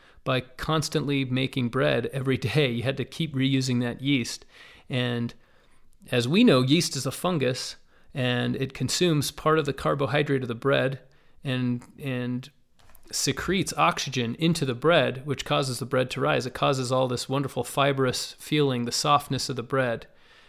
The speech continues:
And if it weren't for that, we'd all be eating solid chunks of dough. And this is what, uh, the Jews had to eat on Passover, which is unleavened bread, meaning bread that has not had an opportunity to rise.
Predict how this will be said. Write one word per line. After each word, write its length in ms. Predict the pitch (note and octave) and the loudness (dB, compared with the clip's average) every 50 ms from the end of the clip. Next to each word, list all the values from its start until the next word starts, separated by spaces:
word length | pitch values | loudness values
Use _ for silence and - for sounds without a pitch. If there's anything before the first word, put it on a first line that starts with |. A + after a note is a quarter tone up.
| - _ - | -20 _ -8
And 480 | - B2+ A#2+ A#2 A#2 A#2 A2+ A#2 - - - - - - - - - _ - - | -4 -2 0 0 0 -2 -4 -6 -8 -10 -16 -20 -20 -20 -20 -20 -20 _ -8 -6
if 160 | - B2+ - | -4 -2 0
it 80 | C#3 | 0
weren't 240 | C3+ D3+ F#3 G3+ - | 2 4 4 4 2
for 140 | - - C#3+ | 2 0 2
that, 380 | C3 B2 A#2+ C3 C#3 - - C3 | 4 6 6 4 4 0 -4 -4
we'd 140 | C3 B2+ | -2 0
all 140 | C3 C3 C3 | 2 2 2
be 220 | C3 C3+ B2+ B2+ - | 2 0 -2 -2 -2
eating 240 | - C3+ B2+ C3 B2 | 0 0 0 0 -2
solid 440 | - - - C#3+ C#3 C#3+ C#3 C3 - | -2 0 2 2 2 2 0 -2 -4
chunks 420 | - - - - D#3+ D#3 D3+ - | -4 -2 0 0 0 0 0 -2
of 160 | C#3 A#2+ A#2 - | -2 -4 -2 0
dough. 360 | C#3+ C#3+ C#3 B2+ A#2 - - - - - - - - - - - - - - - | 0 2 2 0 0 -4 -8 -12 -16 -20 -20 -20 -20 -20 -20 -20 -20 -20 -12 -6
And 360 | - C3+ B2+ B2 A#2+ A#2+ A#2+ B2 | -2 -2 0 0 0 -2 0 0
this 200 | D#3+ D#3+ D#3+ E3 | 0 2 2 2
is 140 | C#3+ B2+ | 0 0
what, 440 | B2 C3 C3 B2 B2+ C3 - - - - - - | 2 2 2 2 2 -2 -4 -10 -14 -12 -10 -8
uh, 340 | C#3 C3 B2 C3 C#3 C3 C3 C#3 - _ _ - - _ _ _ _ _ - | -6 -6 -4 -6 -6 -8 -10 -12 -16 _ _ -20 -20 _ _ _ _ _ -6
the 80 | C3 A#2 | -6 -2
Jews 280 | - D3 D3+ D3 C#3+ | 0 2 2 2 2
had 160 | - C#3+ C3+ C3 | 2 0 0 0
to 200 | A#2+ - - D#3+ | -2 -4 -2 -2
eat 140 | D#3 D3+ D3 | -2 -2 -2
on 140 | B2+ B2+ - | -2 -4 -2
Passover, 640 | - - E3+ F#3+ - - C#3 B2 A#2 - F2+ A2+ - | -2 0 0 0 0 0 -2 -2 -2 -4 -8 -6 -4
which 200 | D3 C#3 - - | -6 -4 -4 -6
is 120 | B2+ - - | -8 -4 -2
unleavened 600 | D#3 D#3+ D#3+ D3 C#3+ D3 E3 D#3+ C#3+ A#2+ A2+ G#2+ | 0 2 4 4 4 4 4 4 2 0 0 -2
bread, 340 | - A#2 G#2+ G2 - - A#2+ | -4 -4 -4 -4 -6 -4 -2
meaning 320 | C3+ C3+ C3 C3 B2 A#2+ | -2 0 0 0 0 -2
bread 380 | A2+ - C3 C3 C3+ C3+ B2+ A#2+ | 0 2 4 4 4 2 2 -2
that 180 | - E3+ - | -4 -4 -4
has 140 | - C3 B2 | -6 -6 -4
not 220 | C3 C3+ D3+ - B2+ | -2 -2 0 0 0
had 140 | C3+ C3+ | -2 -2
an 100 | B2+ B2+ | 0 0
opportunity 600 | B2+ B2+ - - - - - D#3 D3+ C3 B2+ A2+ | -2 -2 -2 -4 -6 -4 -2 -2 -2 -2 -2 -4
to 180 | A2+ - - B2 | -6 -8 -8 -4
rise. 520 | A2+ A#2+ B2+ B2 G#2+ E2+ G2+ C3+ - - | 0 0 2 2 0 -2 -4 -6 -8 -12